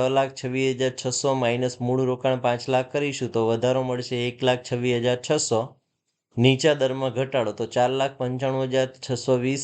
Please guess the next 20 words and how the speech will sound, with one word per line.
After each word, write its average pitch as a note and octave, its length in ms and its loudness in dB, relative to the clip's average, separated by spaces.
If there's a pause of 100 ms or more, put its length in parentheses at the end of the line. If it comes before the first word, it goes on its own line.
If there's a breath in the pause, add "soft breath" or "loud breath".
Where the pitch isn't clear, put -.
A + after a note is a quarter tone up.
માઇનસ B2 380 2
પાંચ A#2+ 300 0
લાખ C3 220 0
કરીશું C#3 380 0 (480)
તો B2+ 80 6
આપણને B2 400 4
ઘટાડો C3 440 0
મળશે B2+ 300 -4
ચાર A#2 260 2 (140)
હજાર B2+ 140 2
ત્રણસો A#2 440 -4 (240)
એંસી, C3+ 420 2
પંદર B2 340 2
ટકા A2+ 360 0
એ. D#3+ 40 -6 (1000 loud breath)
ત્યારબાદ C3+ 300 6
ઉપરના C#3 400 0
સૂત્રમાં C3 500 0
આ A#2+ 80 2
રકમ C#3+ 280 -4